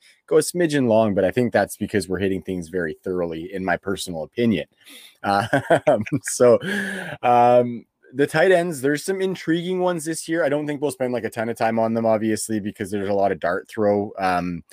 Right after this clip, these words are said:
dart throw vibes to this, this tight end group. But obviously, Kyle Pitts is the main one. He's the, you know, elephant in the tight end room.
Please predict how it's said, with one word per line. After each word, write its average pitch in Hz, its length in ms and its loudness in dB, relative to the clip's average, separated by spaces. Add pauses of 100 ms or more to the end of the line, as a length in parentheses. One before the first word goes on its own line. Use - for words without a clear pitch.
(240)
dart 101 240 0
throw 113 160 4
vibes 95 460 0
to 104 100 -6
this, 95 240 -2
this 101 200 -6
tight 98 220 0
end 95 180 -2
group. 123 240 2 (440)
But 120 80 6
obviously, 135 320 4
Kyle 127 260 2
Pitts 123 320 0
is 107 140 -6
the 113 80 2
main 104 320 -2
one. 110 180 -2
He's 110 280 -4
the, 107 100 -4
you 98 320 -4
know, 95 140 -2
elephant 101 540 -2
in 98 120 -4
the 92 80 -6
tight 101 200 -2
end 95 220 -2
room. 95 320 -2